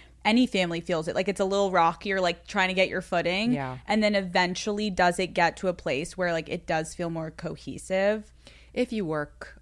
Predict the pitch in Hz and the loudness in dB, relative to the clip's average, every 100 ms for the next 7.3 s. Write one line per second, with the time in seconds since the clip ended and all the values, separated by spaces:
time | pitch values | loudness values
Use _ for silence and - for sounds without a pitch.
0 | - 143 135 131 - 170 170 165 180 185 | -10 -8 -8 -12 -12 -8 -8 -6 -6 -4
1 | 185 160 165 - 156 151 160 175 185 190 | -4 -6 -8 -8 -10 -6 -8 -6 -8 -6
2 | 196 202 - 156 156 156 151 151 - - | -8 -10 -12 -10 -8 -8 -8 -10 -12 -16
3 | - - - - - - - - - - | -20 -20 -20 -20 -20 -20 -20 -20 -20 -20
4 | - - - - - 175 175 170 165 160 | -20 -20 -20 -20 -14 -10 -6 -6 -6 -6
5 | 175 170 180 170 - - 190 175 165 156 | -6 -8 -10 -10 -8 -6 -4 -2 -4 -8
6 | - 170 160 175 180 160 147 147 175 185 | -6 -6 -4 -4 -4 -4 -4 -4 -6 -10
7 | - 165 | -8 -6